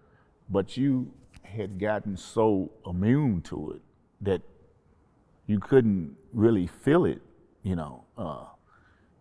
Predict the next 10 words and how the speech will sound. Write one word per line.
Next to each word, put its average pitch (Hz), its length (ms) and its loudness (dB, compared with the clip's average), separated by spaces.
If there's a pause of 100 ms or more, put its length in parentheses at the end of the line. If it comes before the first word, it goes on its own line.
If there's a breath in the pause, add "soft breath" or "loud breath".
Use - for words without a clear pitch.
(120)
we 104 200 -2
only 127 420 4
felt 127 480 4
it - 160 -12 (640)
during 104 540 2 (760)
the 98 60 0
I 104 240 8
Am 104 180 0
a 95 100 0
Man 110 460 -2